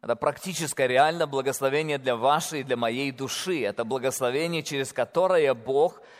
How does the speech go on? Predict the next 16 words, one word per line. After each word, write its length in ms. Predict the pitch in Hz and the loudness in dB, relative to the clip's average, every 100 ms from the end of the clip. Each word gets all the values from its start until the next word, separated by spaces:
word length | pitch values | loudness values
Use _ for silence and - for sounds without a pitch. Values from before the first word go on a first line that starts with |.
| - - | -20 -6
касается 920 | 135 - 190 196 202 185 - - 139 | -2 2 2 4 2 0 -4 0 -2
души 380 | 135 139 - 143 | 0 -6 -4 -6
человека 640 | - 123 120 110 98 113 | -4 0 0 0 -2 -4
и 60 | 110 | -2
помогает 800 | 151 143 143 156 190 196 165 139 | -2 0 2 4 4 2 -2 -6
душе 340 | 156 - 160 | -8 0 0
трепетать 720 | - 139 135 120 170 170 135 | 0 -6 -6 -4 0 0 -2
перед 260 | 135 120 110 | -8 -8 -4
Божественным, 720 | 107 110 110 - 117 107 104 - - | -4 -2 -4 -6 -8 -8 -10 -18 -6
помогает 560 | - 139 139 175 175 147 | 0 2 4 4 4 0
душе 340 | 147 - 156 | -6 -2 0
уповать 680 | 139 123 - 135 147 175 175 | 0 0 0 2 4 2 0
на 100 | 135 | -4
Него, 240 | 123 113 | -2 -4
полагаться 680 | 104 123 120 123 143 143 139 | -2 0 2 2 2 0 -6
на 240 | 120 117 | 0 -2